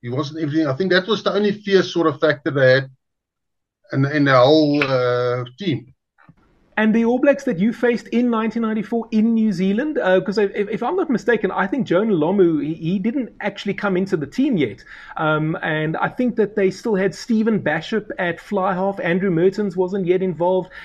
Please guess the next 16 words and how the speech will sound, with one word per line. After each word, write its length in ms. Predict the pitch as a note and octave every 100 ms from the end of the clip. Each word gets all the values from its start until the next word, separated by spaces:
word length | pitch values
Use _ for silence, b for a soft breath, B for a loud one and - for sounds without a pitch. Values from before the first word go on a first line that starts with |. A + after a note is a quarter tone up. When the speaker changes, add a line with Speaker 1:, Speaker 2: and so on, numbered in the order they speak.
| B
Speaker 2:
So 160 | - B3
did 120 | A3
you 120 | D4
find 320 | D4 C4+ C4
them 120 | C4+ B3+
particularly 840 | A#3+ B3 A#3 B3 A#3 A3 G#3+ F#3+
dangerous 580 | B2+ D3+ F#3 G3+ A3 G#3
or 100 | F#3
intimidating? 680 | F3+ F#3+ G3 G#3 G#3 F4 - _ _ _ _ C3
Speaker 1:
No, 420 | C#3 F3 F#3 F#3+
no, 140 | F3+
just 240 | D3 F#3 C3
very 200 | E3 F3+
intimidating 720 | D3+ E3+ E3+ D3+ C#3 C#3 D3
and 100 | C3+
aggressive. 580 | B2 A2+ C3+ C3 D3+